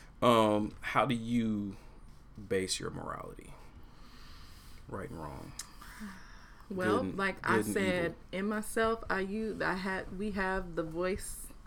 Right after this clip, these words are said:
Speaker 2: within us, the God voice, and
Speaker 1: Mm-hmm.
Speaker 2: we label it as intuition. Everybody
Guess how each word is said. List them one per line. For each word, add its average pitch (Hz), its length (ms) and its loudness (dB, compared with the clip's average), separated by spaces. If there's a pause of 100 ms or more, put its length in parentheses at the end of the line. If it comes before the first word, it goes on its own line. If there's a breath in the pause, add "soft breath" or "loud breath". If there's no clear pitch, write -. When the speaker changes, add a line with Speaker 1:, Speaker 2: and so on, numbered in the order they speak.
Speaker 2:
within 170 380 -2
us, 156 280 -6 (100)
the 180 100 -4
God 160 420 -2
voice, 151 380 -8 (240)
and 156 340 -2
Speaker 1:
Mm-hmm. 156 100 -4
Speaker 2:
we 156 60 -2
label 151 360 -2
it 151 80 -2
as 151 240 -2
intuition. 156 680 -6
Everybody 160 420 -8